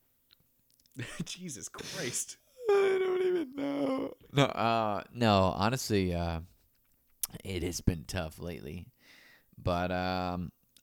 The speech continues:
Speaker 2: I guess just the hope for, uh, what life will be like when I accomplish the things that I'd like to accomplish. Like, I, I'd like to think that I'm going to eventually, and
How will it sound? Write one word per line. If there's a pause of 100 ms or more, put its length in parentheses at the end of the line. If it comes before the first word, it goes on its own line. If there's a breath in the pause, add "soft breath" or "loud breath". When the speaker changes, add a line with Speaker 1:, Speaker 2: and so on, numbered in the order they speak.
(560 loud breath)
Speaker 2:
I
guess
just (600)
the (220)
hope (160)
for, (680 soft breath)
uh,
what (100)
life
will
be
like
when
I
accomplish
the
things
that
I'd
like
to
accomplish.
Like,
I, (180)
I'd
like
to
think
that (260)
I'm
going
to
eventually,
and